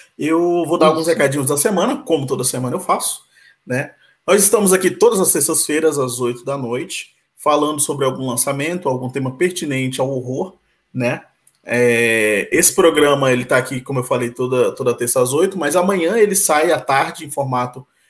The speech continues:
Speaker 1: só o áudio, né, em formato de podcast, falando
Speaker 2: Sim.
Speaker 1: sobre, sobre o horror queer, né, que a gente vai falar. É, na verdade, esse assunto, é, ele era muito próprio pra um podcast, né, com trilha sonora e tudo bem bonitinho.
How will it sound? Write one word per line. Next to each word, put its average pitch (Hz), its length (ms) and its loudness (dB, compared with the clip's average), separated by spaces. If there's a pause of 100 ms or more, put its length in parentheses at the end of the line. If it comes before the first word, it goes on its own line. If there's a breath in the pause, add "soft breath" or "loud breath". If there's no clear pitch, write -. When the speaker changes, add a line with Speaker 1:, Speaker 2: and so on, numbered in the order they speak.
(120)
Speaker 1:
só 240 180 4
o 190 60 4
áudio, 202 260 4
né, 156 120 -8
em 147 40 -16
formato 131 320 -4
de 175 120 -14
podcast, 143 760 -6 (320)
falando 151 520 0
Speaker 2:
Sim. 190 420 -6
Speaker 1:
sobre, 127 720 -4
sobre 131 320 -2
o 123 200 -2
horror 127 340 -2
queer, 175 260 -4
né, 160 160 -6
que 160 80 -8
a 135 40 -2
gente 123 180 -4
vai 120 80 0
falar. 120 440 0 (200 loud breath)
É, 127 80 4
na 175 80 4
verdade, 220 340 4
esse 240 160 6
assunto, 220 460 0 (160)
é, 143 440 2
ele 151 140 0
era 170 320 2
muito 247 200 -4
próprio 185 340 2
pra 196 400 2
um 190 100 -2
podcast, 190 600 2
né, 135 80 -4
com 135 100 -12
trilha 147 160 -8
sonora 139 640 -2
e 123 40 -8
tudo 127 180 -10
bem 135 120 -10
bonitinho. 139 540 -10